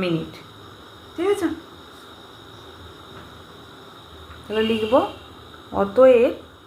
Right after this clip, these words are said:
আমাদের স্টেশনে এক ঘন্টা একান্ন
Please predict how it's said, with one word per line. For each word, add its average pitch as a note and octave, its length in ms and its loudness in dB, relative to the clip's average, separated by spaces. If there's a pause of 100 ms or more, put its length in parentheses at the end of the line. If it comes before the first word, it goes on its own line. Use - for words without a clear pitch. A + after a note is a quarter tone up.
(1900)
আমাদের A#3+ 440 4 (3750)
স্টেশনে A#3 640 4 (2250)
এক G3+ 80 2 (140)
ঘন্টা A#3+ 360 2 (2250)
একান্ন B3+ 360 4